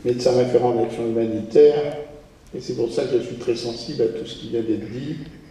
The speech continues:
pour l'action que vous menez en matière sociale. J'ai un fils qui est aussi colonel et qui commande le premier régiment de la garde républicaine,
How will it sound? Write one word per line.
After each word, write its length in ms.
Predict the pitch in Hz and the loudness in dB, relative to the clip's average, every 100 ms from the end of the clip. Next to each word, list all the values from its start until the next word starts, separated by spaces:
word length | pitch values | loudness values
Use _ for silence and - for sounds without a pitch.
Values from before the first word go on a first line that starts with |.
| - - - - | -20 -20 -20 -10
pour 100 | 120 | -2
l'action 260 | 120 - 139 | 0 0 -4
que 60 | 127 | -4
vous 180 | 117 117 | -2 -2
menez 260 | 113 135 | -2 -2
en 80 | 131 | -2
matière 460 | 117 113 - 123 - | -4 -4 2 2 2
sociale. 540 | - 123 - - - - - - - - - - - - - - - - - - - - | -4 -4 -2 -4 -4 -8 -14 -20 -20 -20 -20 -20 -20 -20 -20 -20 -20 -20 -20 -20 -14 -10
J'ai 140 | 113 | -4
un 120 | 110 113 | -4 -4
fils 440 | 135 123 - - | -6 -8 -8 -10
qui 120 | - | -6
est 20 | 110 | -4
aussi 320 | 110 - 113 | -4 -6 -2
colonel 520 | 113 110 127 151 151 - - - - - - - - - | 0 0 0 -4 -4 -8 -12 -18 -20 -20 -20 -20 -18 -10
et 80 | 117 | -8
qui 180 | - - | -6 -4
commande 360 | - 113 120 | 0 0 2
le 80 | 120 | 0
premier 580 | 113 117 123 120 117 113 113 | -2 0 2 2 2 2 2
régiment 880 | 123 123 123 123 123 123 131 135 123 | 0 0 -2 0 0 -2 -4 -4 -2
de 80 | 120 | -2
la 120 | 110 | 2
garde 220 | 117 117 | 0 2
républicaine, 840 | 110 110 107 101 117 131 - - | -2 -2 -6 -4 2 2 2 -2